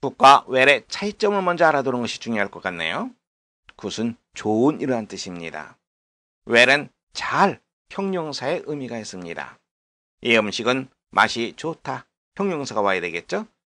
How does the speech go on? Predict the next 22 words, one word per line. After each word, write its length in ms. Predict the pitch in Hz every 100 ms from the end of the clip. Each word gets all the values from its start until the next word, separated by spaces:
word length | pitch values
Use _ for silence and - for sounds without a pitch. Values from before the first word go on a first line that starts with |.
| _
맛이 340 | 101 95 104 92
좋은, 380 | - 113 104 - _
좋은 400 | - 139 156 160 -
음식, 480 | 190 175 147 220 -
이런 340 | 151 113 160 _ _ -
수식관계가 560 | 151 - - 110 98
성립되니까 800 | 110 123 110 - 98 92 76 127 _ _
정답은 500 | - 98 87 98 117 117 _
굿입니다. 640 | 175 175 110 82 80 62 _ _ _ _ _ _ _ _ _ -
그런데 280 | 180 175
중요한 320 | - 170 165 165
것은 440 | 190 147 139 180 _ _ _ _ _ _ -
well도 580 | 135 170 277 226 120 - _
경우에 260 | - 117 110
따라서 500 | 107 101 101 120 117 _ -
형용사로 680 | - 147 135 120 117 117 110
쓰일 260 | - 110
수 240 | 104 120 -
있다는 420 | 123 - 147 127
거죠. 360 | 85 76 73 71 _ _ _ _ _ _ _ -
어떤 320 | 101 110 104
의미로서? 600 | 101 98 95 - 123